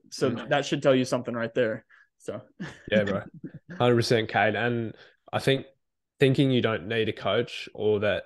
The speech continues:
Speaker 2: a coach won't benefit you is both fucking arrogant and naive.
Speaker 1: <laughs>
Speaker 2: Like, if you,
Speaker 1: Yeah.
Speaker 2: if you sit there and think, "I, I can do it on my own, I'll be better off without a coach," or
Speaker 1: Right.
Speaker 2: you're just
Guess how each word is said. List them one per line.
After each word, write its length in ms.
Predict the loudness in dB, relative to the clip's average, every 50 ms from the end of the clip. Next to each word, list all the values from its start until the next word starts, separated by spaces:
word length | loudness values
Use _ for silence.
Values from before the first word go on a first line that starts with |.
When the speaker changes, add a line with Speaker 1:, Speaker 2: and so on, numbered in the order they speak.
| -10 -10
Speaker 2:
a 80 | -10
coach 400 | -8 -2 0 2 2 2 0 -2
won't 220 | -2 -2 -2 0 0
benefit 300 | 0 0 -2 -2 -6 -4
you 220 | -2 0 0 0 -2
is 320 | -2 -2 -2 -2 -4 -6 -10 -16 _ _
both 280 | -2 0 0 0 0 -4
fucking 400 | -6 -4 -2 -2 -2 -2 -4 -4
arrogant 460 | -2 0 0 0 0 0 -2 -2 -4 -4
and 160 | -4 -4 -4
naive. 540 | -4 -2 -2 -2 0 0 -2 -2 -4 -4 -2
Speaker 1:
<laughs> 220 | -2 -2 -2 -2 -4
Speaker 2:
Like, 260 | -2 0 0 0 0
if 180 | -2 -4 -2 2
you, 260 | 4 4 4 4 2 0 -6 -14 -18 _ _ -14
Speaker 1:
Yeah. 60 | -14 -6 0
Speaker 2:
if 120 | 0 2 4
you 100 | 4 4
sit 220 | 4 2 2 2 2
there 140 | 2 2 0
and 120 | 0 -2
think, 240 | -4 -4 -4 -4 -4 -2
"I, 300 | 0 2 2 2 2 0 -2
I 100 | -2 -2
can 120 | -2 -2
do 120 | -2 -2 0
it 60 | 0
on 120 | -2 -2
my 280 | -4 -4 -4 -4 -4 -4
own, 80 | -2
I'll 80 | -2 -2
be 120 | -2 -2
better 240 | -2 0 0 0 2
off 180 | 2 0 0 -2
without 220 | -2 -2 -2 -2
a 40 | -2
coach," 380 | -4 -2 -2 0 0 -2 -2 -4
or 200 | -4 -4 -4 -6 -10 -14 -10
Speaker 1:
Right. 160 | -10 -6 -2
Speaker 2:
you're 100 | -2 0
just 240 | 0 0 -2 -4 -8